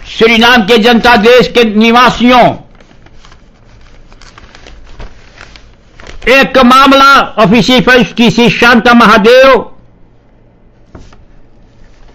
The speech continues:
श्रीमान ग्लेन का एजेंसी तक यार,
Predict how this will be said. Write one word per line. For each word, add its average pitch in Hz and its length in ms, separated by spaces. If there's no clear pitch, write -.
श्रीमान 220 480
ग्लेन 254 400
का 233 580
एजेंसी 226 560
तक 175 320
यार, 220 580